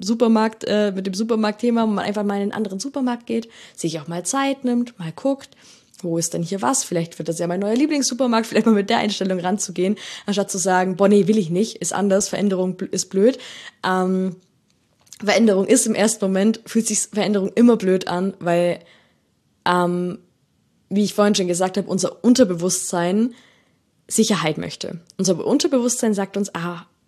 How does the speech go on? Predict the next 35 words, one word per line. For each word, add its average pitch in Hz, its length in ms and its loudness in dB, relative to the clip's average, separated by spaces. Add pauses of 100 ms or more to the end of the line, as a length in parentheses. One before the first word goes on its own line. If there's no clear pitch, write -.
(120)
das 165 140 -8
ist 165 140 -4
doch 170 80 -4
so - 120 -6
abgespeichert, 160 720 -4
es - 160 -8
war 156 120 -8
doch 156 120 -8
schon - 180 -4
immer 294 220 4
so, 165 140 -6
deswegen 165 360 -4
lass 170 200 -2
uns 196 120 -4
das 170 160 -4
doch 156 140 -10
weitermachen. 202 600 -2 (600)
Das - 160 -2
haben 220 140 6
wir 220 120 10
ja 220 160 8
als - 300 2
sicher 254 320 2
deklariert. 160 520 -2
Wir 175 80 0
haben 185 80 2
dann, 180 300 0
<laughs> - 20 -18
das - 240 -6
kannst 208 180 0
du 202 40 -4
dir 190 120 0
vorstellen, 220 380 -2
wie 214 100 -2
wenn, 208 200 0